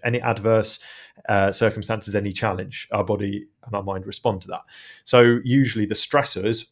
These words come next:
are external, the sources, um, and then stress and the way we res-, respond is internal. The, the visual that I like to use to explain this to people, I'm a very visual person, is this kind of idea of taps, buckets, and valves.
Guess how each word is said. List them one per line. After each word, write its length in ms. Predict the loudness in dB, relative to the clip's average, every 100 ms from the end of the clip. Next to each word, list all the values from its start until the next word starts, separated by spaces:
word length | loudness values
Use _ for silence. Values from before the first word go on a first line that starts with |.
| 0
are 180 | 2 2
external, 640 | -2 -4 -4 -2 -4 -6 _ _ -12
the 80 | -10
sources, 720 | -4 -2 -2 -2 -4 -6 -8 -20 -20 _ 0
um, 260 | 2 2 0
and 140 | -2
then 120 | -2
stress 560 | -4 -2 -2 -2 -10 -12 _ -8
and 100 | -4
the 60 |
way 160 | -2 -4
we 80 | -6
res-, 180 | -8 -12 -14 -8
respond 500 | -4 -2 -2 -2 -2
is 100 | -4
internal. 520 | -4 -6 -12 -14 -16 _ -20 -20 _ _ _ 0
The, 440 | 2 4 2 -2 -8 _ -10
the 500 | -4 -2 0 0 0 0
visual 800 | 6 6 6 2 2 0 -2 -2
that 120 | 0
I 160 | 2 2
like 260 | 0 -2
to 100 | -6
use 240 | -4 -2 -4
to 100 | -8
explain 360 | -6 -2 -2
this 180 | -2 -8
to 80 | -10
people, 600 | -8 -8 -6 -8 -8 -8 -6
I'm 140 | -2
a 20 |
very 220 | 4 4
visual 320 | 4 -2 -2 -4
person, 560 | -2 -2 -6 -12 -10 -4
is 160 | -4
this 160 | -4 -6
kind 260 | -6 -4 -2
of 80 |
idea 300 | 0 2 2
of 100 | 0
taps, 340 | -2 -2 -2 0
buckets, 440 | 0 0 -2 -6
and 100 | 0
valves. 460 | 4 4 4 0